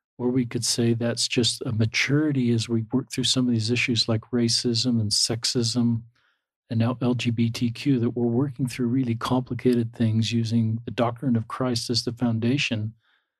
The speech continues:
to bring people in that have been part of a marginalized group and to hear their stories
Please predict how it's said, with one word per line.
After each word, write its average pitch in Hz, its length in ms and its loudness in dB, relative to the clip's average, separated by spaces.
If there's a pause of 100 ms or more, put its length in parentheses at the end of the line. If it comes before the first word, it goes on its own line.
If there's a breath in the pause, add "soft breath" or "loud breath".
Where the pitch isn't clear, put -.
(320)
to 120 100 -2
bring 127 440 0
people 127 440 -2
in 117 200 2
that 117 140 -4 (100)
have 117 260 -4
been 113 160 4
part 131 300 0
of 113 100 -2
a 113 60 0
marginalized 110 680 0
group 110 300 0
and 110 80 0
to 104 80 -2
hear 127 260 0
their 123 140 2
stories 107 680 0